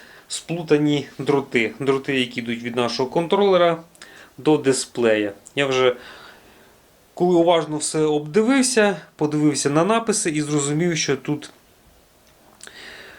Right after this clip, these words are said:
перепутали дроти, коли паяли. У нас тут червоний дріт, який йде на дисплей, це плюс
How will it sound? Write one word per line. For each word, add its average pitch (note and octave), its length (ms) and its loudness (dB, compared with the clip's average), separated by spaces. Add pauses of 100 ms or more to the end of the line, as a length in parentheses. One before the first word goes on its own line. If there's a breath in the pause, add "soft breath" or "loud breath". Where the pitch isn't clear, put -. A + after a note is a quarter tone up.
(320 loud breath)
перепутали E3+ 760 2 (180)
дроти, E3+ 320 2
коли D#3+ 240 4
паяли. B2+ 520 0 (280 loud breath)
У D3+ 40 -6
нас E3 180 0
тут - 400 -6
червоний D#3 580 2
дріт, B2 380 -4 (280)
який B2+ 220 -8
йде B2 140 2
на B2 120 2
дисплей, A#2 500 0
це A2 300 -2 (540 loud breath)
плюс - 400 -2